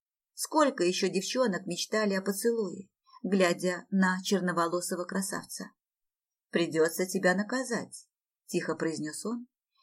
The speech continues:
и сердце Тони словно кровью облилось. Пусть даже это игра, пусть она потом пожалеет. Даже если предстоит плакать всю ночь,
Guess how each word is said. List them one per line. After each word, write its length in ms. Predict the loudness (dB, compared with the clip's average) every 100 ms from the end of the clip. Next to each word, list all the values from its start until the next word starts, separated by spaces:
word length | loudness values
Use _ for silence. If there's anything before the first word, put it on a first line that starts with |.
| _
и 120 | 0
сердце 420 | 2 0 0 0
Тони 400 | 0 2 2 2
словно 440 | 0 0 0 2 0
кровью 460 | 0 0 0 -4
облилось. 580 | -6 -6 -10 -12 -16 -18 _ _ _ _ _ _ _ _ _
Пусть 280 | -2 0 2
даже 300 | 2 4 0
это 320 | -2 -2 -2 -2
игра, 280 | -4 -8 -10 _ _ _ _ _ _ 0
пусть 280 | 0 0 2
она 260 | 2 2
потом 380 | 2 0 2 0
пожалеет. 580 | 0 -2 -2 -2 -4 -8 _ _ _ _ _ _ _ _
Даже 360 | 0 4 6 4
если 480 | 0 0 -2 -2 0
предстоит 520 | 2 2 2 0 0
плакать 400 | -2 -2 -2 -6
всю 180 | -6 -6
ночь, 400 | -8 -12 -16